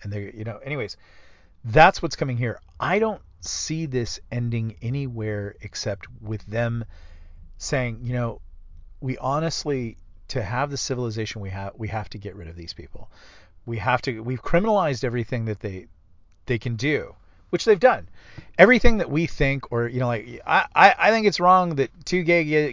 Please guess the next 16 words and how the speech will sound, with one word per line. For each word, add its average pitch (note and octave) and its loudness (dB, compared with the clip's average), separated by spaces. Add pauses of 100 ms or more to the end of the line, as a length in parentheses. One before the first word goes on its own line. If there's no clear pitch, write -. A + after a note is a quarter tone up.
(120)
two G3 0
gay F3 4
guys D3 4
can, A#2+ -2
uh, A2 -4
adopt, A#2+ 0 (640)
uh, A2 -4 (280)
a B2+ 0
little B2+ 2
boy. A2+ -2 (460)
I F#3 4
just F#3+ -2
don't F3+ 4
think D3 0
that's B2+ 0
right. F#2 -6